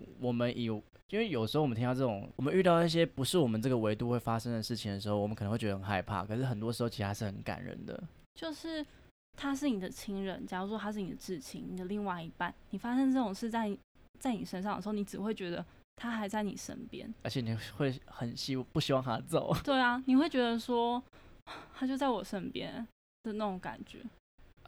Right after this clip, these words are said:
Speaker 1: 那我，我可能啦，我可能
Speaker 2: 嗯。
Speaker 1: 很难去体会你那个巨大的悲伤，因为毕竟是一个，呃，交往两年半男友，
Speaker 2: 嗯。
Speaker 1: 然后又是在这么意外走掉的。
Speaker 2: 嗯。
Speaker 1: 那在试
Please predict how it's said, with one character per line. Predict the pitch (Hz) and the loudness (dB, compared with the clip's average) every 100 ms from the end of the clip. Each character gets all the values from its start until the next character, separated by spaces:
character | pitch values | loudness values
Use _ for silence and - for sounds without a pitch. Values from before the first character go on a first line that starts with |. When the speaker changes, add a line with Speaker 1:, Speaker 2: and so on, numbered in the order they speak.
| - - - - | -14 -14 -16 -4
Speaker 1:
那 | 190 156 131 123 113 113 - - - | 2 4 4 4 2 -2 -6 -14 -8
我， | 113 | -6
我 | 127 143 151 | -4 -4 -2
可 | - | 0
能 | 120 104 | 0 2
啦， | 104 98 | 0 0
我 | 104 | 0
可 | 120 | 0
能 | 220 113 | 2 2
Speaker 2:
嗯。 | 107 | 0
Speaker 1:
很 | 117 98 | 0 -2
难 | 95 98 107 | -2 -2 -4
去 | - 131 | -4 -4
体 | - 104 | -4 -4
会 | 95 113 | -2 0
你 | 101 95 | 0 -2
那 | 107 | -2
个 | 101 | -2
巨 | 113 | -2
大 | 107 | 0
的 | 95 | 0
悲 | 95 | -2
伤， | 92 92 | -4 -4
因 | 107 | -2
为 | |
毕 | 110 120 | -2 -2
竟 | 117 110 | -2 -2
是 | - 110 | -2 -4
一 | 95 | -4
个， | 101 104 98 92 - - - - - - - | -2 0 0 -2 -10 -20 -20 -20 -20 -14 -4
呃， | 104 98 98 | -2 -2 0
交 | 123 | 2
往 | 123 | 2
两 | 113 | 2
年 | 98 98 | -2 -4
半 | 120 120 104 | -2 0 0
男 | 95 95 110 | -2 0 0
友， | 107 92 - | 0 -2 -6
Speaker 2:
嗯。 | - 214 | -4 -2
Speaker 1:
然 | 101 101 | 0 2
后 | |
又 | 117 113 | 2 2
是 | 110 113 | 0 0
在 | 117 107 | 2 2
这 | 104 117 | 2 0
么 | 113 104 98 92 85 82 - - | 2 2 2 0 -2 -4 -14 -12
意 | - 110 | -4 2
外 | 104 | 2
走 | 98 92 69 | 0 -4 -2
掉 | 107 85 | 0 0
的。 | 90 - - - - | -4 -10 -14 -14 -6
Speaker 2:
嗯。 | 208 190 - 208 - - | -4 -4 -8 -12 -18 -8
Speaker 1:
那 | 190 160 135 | 0 4 4
在 | 120 170 | 4 2
试 | 165 - 208 127 | 2 0 0 -2